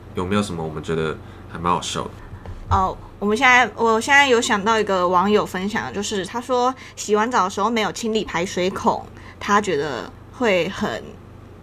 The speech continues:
Speaker 2: 恶心，但是其实有些人不在意，你知道吗？
Speaker 1: 像我。
Speaker 2: 哦，对，你，他就是不在意的那种，但是有些网友会觉得，嗯，很恶心。我自己也会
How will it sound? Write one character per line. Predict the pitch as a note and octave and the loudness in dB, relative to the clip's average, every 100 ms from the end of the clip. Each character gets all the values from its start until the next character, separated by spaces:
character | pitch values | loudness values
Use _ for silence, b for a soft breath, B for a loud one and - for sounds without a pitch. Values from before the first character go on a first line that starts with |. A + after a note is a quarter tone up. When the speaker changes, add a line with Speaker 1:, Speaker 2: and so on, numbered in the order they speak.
| - | -8
Speaker 2:
恶 | G#3 | -6
心， | - A#3+ C4 - | -4 -4 -6 -2
但 | G4+ | 0
是 | A#4 | 2
其 | D#4 | 2
实 | C4 B3+ | 0 0
有 | G3+ | 0
些 | F#3+ A#3 | 0 0
人 | F#3+ | 0
不 | - | -2
在 | - F3+ | -2 0
意， | E3 D#3+ - - - | 0 -4 -14 -20 -10
你 | E3 | -4
知 | |
道 | E3 D3+ | -2 -2
吗？ | C#3+ G3+ - B B B - - - | -4 -10 -14 B B B -14 -12 -10
Speaker 1:
像 | - G#2 | 2 2
我。 | F2+ - - - - | 2 -4 -10 -18 -6
Speaker 2:
哦， | - D3+ - | -2 -2 -2
对， | F#3 - F#3+ | -6 -6 -6
你， | F#3+ | -4
他 | C4 D4 | -2 -2
就 | C#4+ | -2
是 | |
不 | A#3+ | -2
在 | G3+ G#3 | 2 2
意 | F3+ | 2
的 | |
那 | F3+ | -2
种， | E3+ G3 | -6 0
但 | C4 | 0
是 | C#4+ | 2
有 | F#3+ | 2
些 | A3 G#3+ | 6 6
网 | F#3 | 6
友 | F3+ F#3 | 2 0
会 | G3+ | 0
觉 | F3+ | 0
得， | C#3+ B2+ G2 - B B B - - - | -4 -6 -8 -12 B B B -18 -20 -4
嗯， | A#3+ C4 C4+ C#4 - | 0 2 0 -2 -6
很 | B3+ B3+ C#4 | -4 -4 0
恶 | B3 G#3 | 2 2
心。 | - A3 G#3+ G#3+ | 2 0 0 2
我 | A#3 | -2
自 | A#3+ G#4+ | 0 0
己 | C4 | 4
也 | G3+ | 4
会 | B3+ B3 A3 | 6 6 4